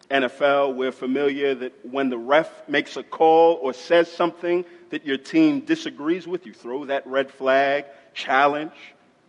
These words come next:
So when you hear the words "prayer is power," immediately you disagree with it.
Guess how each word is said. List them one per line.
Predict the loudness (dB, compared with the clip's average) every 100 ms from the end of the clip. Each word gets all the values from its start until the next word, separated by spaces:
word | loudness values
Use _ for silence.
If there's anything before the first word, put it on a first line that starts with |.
| _ _ _ _
So | 0
when | 0
you | -2
hear | 2 2
the | 2
words | 0 0 -4
"prayer | -12 2 4 6 4
is | 2 2 0 -2 -18
power," | -6 0 2 2 -4 -10 -14 -4
immediately | -2 2 2 2 0 -4 -8
you | -10 -12
disagree | -4 -4 -4 -8 4 4
with | 4 -4
it. | -14